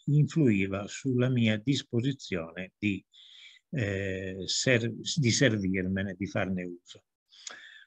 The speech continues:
Ecco, questo perché? Questo per cosa dire in sostanza sull'abuso,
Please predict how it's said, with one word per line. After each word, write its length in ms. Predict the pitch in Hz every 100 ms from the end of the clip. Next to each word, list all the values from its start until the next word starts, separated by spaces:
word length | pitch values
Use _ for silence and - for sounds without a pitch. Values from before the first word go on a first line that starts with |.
| _ _ _
Ecco, 480 | - 147 165 - - _ _ _ _ _ _ _ _ - _ _ 160
questo 480 | 190 190 185 135 -
perché? 640 | - 147 120 - 123 104 98
Questo 420 | - 156 156 101 - _
per 240 | 151 127 -
cosa 340 | 170 147 120
dire 460 | 104 107 98 98 101
in 80 |
sostanza 760 | 98 - - - 101 92 98 107
sull'abuso, 1000 | - 127 117 110 113 123 110 117 110